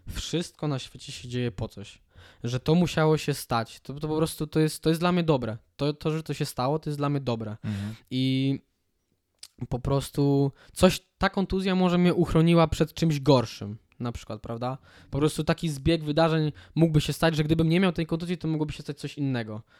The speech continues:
Speaker 1: jeszcze
Speaker 2: Mhm.
Speaker 1: gorszego.
Speaker 2: Mhm.
Speaker 1: Dlatego uważam, że wszystko, co się dzieje w życiu, jest przydatne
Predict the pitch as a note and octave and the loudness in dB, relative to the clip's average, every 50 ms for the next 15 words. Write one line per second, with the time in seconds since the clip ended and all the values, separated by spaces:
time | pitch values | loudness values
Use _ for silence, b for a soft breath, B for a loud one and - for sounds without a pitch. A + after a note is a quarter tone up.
0 | b b - C3 C#3+ C#3 A2 G#2+ B2+ A#2+ A#2+ A2 A#2 - A#2 A2 G#2+ G#2+ B B | b b 0 2 2 2 2 0 -2 -2 -2 -2 -4 -6 -8 -8 -8 -10 B B
1 | B B B G#2+ G#2 G2+ B2 A#2+ A2 D#3 D#3 D3+ D#3 D#3 D#3 D3+ - - _ _ | B B B -10 -6 -4 -4 -2 -2 0 2 4 4 4 4 2 0 -6 _ _
2 | - - - C#3 C#3+ D#3 D3+ D#3 D3+ D3+ C#3 C#3+ C#3+ C#3 C#3+ - - - C#3+ - | -14 -10 -4 0 0 2 2 4 2 2 2 2 2 2 0 -2 -4 -8 -12 -6
3 | - F3 E3+ - D#3 D3 - C#3 - - C#3+ C#3 D3 C#3+ C#3 C3+ B2+ B2 - - | -4 -4 -4 -4 -4 -4 -4 -6 -6 -6 -4 -2 0 0 0 0 -2 -2 -4 -8
4 | A#2+ B2+ C3 C3+ C3+ - - C3 B2+ C3 B2+ - - _ - - - C3+ C3 B2+ | -10 -8 -8 -8 -8 -6 -4 -4 -4 -4 -6 -8 -12 _ -10 -8 -6 -4 -2 -4
5 | B2 - - C3 D3 - | -4 -4 -6 -6 -6 -8